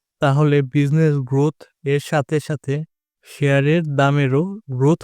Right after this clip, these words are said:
হবে। লাস্ট রুলটি হলো রুল নাম্বার সেভেন, free cash flow is the king। শুধু আর্নিংস বা প্রফিট দেখলেই হবে না। আর্নিংস মানে হলো প্রফিট, কিন্তু এর মধ্যে এখনো পাওনা টাকা যা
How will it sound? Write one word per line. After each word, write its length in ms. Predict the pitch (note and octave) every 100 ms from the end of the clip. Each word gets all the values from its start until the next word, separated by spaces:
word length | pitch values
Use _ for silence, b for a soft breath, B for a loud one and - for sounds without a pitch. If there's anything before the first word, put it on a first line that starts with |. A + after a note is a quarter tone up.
| D3
হবে। 300 | B2 A2+ A2+ - _ _ _ -
লাস্ট 380 | C3 B2+ C3+ - D#3+ C#3
রুলটি 360 | C3+ C#3 D3+ C#3
হলো 300 | C3 B2 A#2+ - _ _
রুল 200 | C3+ B2+ C3
নাম্বার 260 | C3+ C3+ C3 -
সেভেন, 260 | C#3+ B2 A#2 _ _ -
free 300 | - D3 D#3+
cash 280 | - C#3+ C#3
flow 320 | - C#3+ C#3+ D3+
is 100 | C#3 B2+
the 80 | B2+ -
king। 200 | C3+ A2+ A2 _ _ -
শুধু 320 | E3+ D3+ D#3+ D#3+ D#3 C3
আর্নিংস 460 | C#3 D3 D3 D3 - - _ -
বা 140 | B2+ B2+ -
প্রফিট 340 | D3 C3 C#3+ C3+
দেখলেই 280 | C3 D3+ D3 B2+
হবে 180 | A#2+ A#2
না। 60 | - _ _ -
আর্নিংস 420 | B2+ C3+ D3 D#3+ -
মানে 260 | D3 D3 D3
হলো 260 | C3+ C3 D3+ -
প্রফিট, 440 | C#3+ A#2+ B2 A#2+ _ _ _ _ _
কিন্তু 240 | D#3+ E3+ E3 D3
এর 100 | D3+ D#3+
মধ্যে 300 | D#3 C#3+ D#3 D3+
এখনো 340 | C#3 - C#3+ D#3 F3+ _ _ -
পাওনা 360 | D3+ D#3 D#3+ D#3
টাকা 320 | D3 C3 B2+ C3 - C#3+
যা 120 | C3+